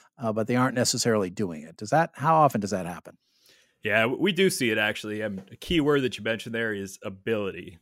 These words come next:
Speaker 2: to maximize retirement contributions. So just for example, for twenty twenty-two,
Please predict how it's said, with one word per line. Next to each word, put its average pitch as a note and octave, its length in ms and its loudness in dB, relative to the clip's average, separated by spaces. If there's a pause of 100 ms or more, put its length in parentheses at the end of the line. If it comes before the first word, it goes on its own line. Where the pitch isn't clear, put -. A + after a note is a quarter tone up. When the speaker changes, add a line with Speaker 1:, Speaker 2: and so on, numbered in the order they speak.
Speaker 2:
to A2+ 100 -6
maximize F#2 480 -12
retirement G2+ 400 -10
contributions. G2+ 720 -12
So G#2 340 -8 (480)
just F#3+ 160 2
for F#3 80 6
example, B2 400 4
for - 120 -12
twenty E3+ 260 2
twenty-two, D3+ 680 -2